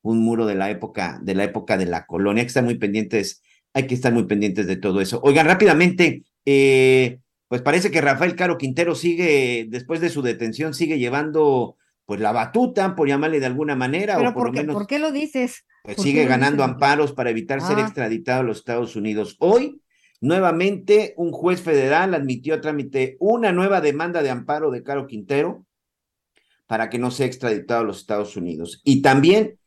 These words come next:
Speaker 1: para que no esté incomunicado, porque dice que desde que entró al penal de La Palma, al penal del Altiplano en Almoloya, Juárez, Estado de México, lo han tenido incomunicado. Digo, es un penal de máxima seguridad, tampoco se trata de que,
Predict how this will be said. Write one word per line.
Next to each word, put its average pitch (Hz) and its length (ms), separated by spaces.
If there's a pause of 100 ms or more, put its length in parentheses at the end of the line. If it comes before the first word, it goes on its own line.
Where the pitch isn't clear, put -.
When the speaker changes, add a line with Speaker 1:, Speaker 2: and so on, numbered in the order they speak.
(160)
Speaker 1:
para 120 320
que 127 140
no 143 360
esté 139 640
incomunicado, 139 1200
porque 107 260
dice 143 300
que 123 80
desde 104 240
que - 80
entró 104 240
al 131 140
penal 123 280
de 120 80
La 110 200
Palma, 143 380
al 147 120
penal 120 300
del 117 160
Altiplano 110 500
en 113 80
Almoloya, 107 460
Juárez, 117 180
Estado 120 200
de 117 60
México, 135 540 (300)
lo - 100
han 127 120
tenido 123 300
incomunicado. 143 720
Digo, 127 200
es 120 100
un 170 140
penal 120 260
de 113 80
máxima 127 400
seguridad, 180 440
tampoco 110 360
se 117 140
trata 127 320
de 113 100
que, 104 220